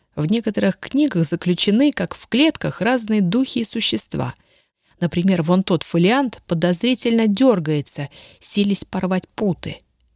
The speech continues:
С трепетом прошла мимо прыгавшей книги и юркнула за стол. Если бросится, найдётся, где спрятаться. Убедившись, что цепи надёжно держат гримуар,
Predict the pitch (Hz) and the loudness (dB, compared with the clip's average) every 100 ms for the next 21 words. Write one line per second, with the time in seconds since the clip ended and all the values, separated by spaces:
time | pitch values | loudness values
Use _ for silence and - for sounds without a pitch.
0 | _ _ _ _ _ - - 156 196 196 | _ _ _ _ _ -8 -2 0 0 0
1 | 190 185 170 170 180 185 180 170 160 180 | 0 2 2 0 2 4 4 2 2 2
2 | 175 - - - 170 180 214 220 240 - | 2 -2 -6 -2 2 4 4 2 -2 0
3 | 180 180 202 - 190 180 170 - - 156 | 4 4 2 0 0 2 -2 -6 -4 -4
4 | 139 - - - - - 165 214 254 226 | -4 -10 -20 -20 -20 -6 0 2 2 0
5 | 196 190 247 277 - 285 - 262 247 220 | 4 6 6 4 0 -6 -6 -4 -4 -2
6 | 208 196 247 240 214 202 202 - 226 196 | 0 2 2 0 0 0 0 0 2 2
7 | - - - - - _ _ _ 165 165 | -2 -8 -10 -12 -14 _ _ _ -2 0
8 | 160 202 - 185 - 170 - 196 190 175 | 4 2 2 -4 -2 -4 -2 -2 0 0
9 | 160 175 170 170 165 170 165 160 156 160 | 2 2 2 0 2 2 2 -2 -2 -2
10 | 151 151 196 | -2 -2 -2